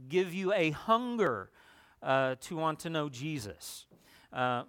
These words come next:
but this message is primarily addressed to, to Christians. Uh, so you may, if you're, if you're not a Christ follower, you may hear something that, uh,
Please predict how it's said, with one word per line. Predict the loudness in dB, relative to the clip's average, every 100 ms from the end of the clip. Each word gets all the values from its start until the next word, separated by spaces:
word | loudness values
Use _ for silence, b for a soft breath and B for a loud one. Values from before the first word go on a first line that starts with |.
| 0
but | 4 4
this | 2 0
message | 0 0 -2 -6
is | -8
primarily | -2 0 2 2 2 4 2 2
addressed | 0 0 0 0 -2
to, | -10 -6 -6 -6 -10 -8
to | -8
Christians. | -4 -4 -4 -8 -10 -14 -18 -18 -20 _ B B B B _
Uh, | -2 0 0 -6
so | 0 2
you | 2 -2 -2
may, | 0 4 4 2 -2
if | -4 -4 -2
you're, | -4 -4 -8
if | -12 -8
you're | -2
not | 2 2
a | 2
Christ | 2 2 2
follower, | 4 4 6 2
you | -4 -2
may | -2 -2
hear | -2 -6
something | -4 -4 -4 -6 -6 -4
that, | 0 0 -2 B B B
uh, | 0 2 4 0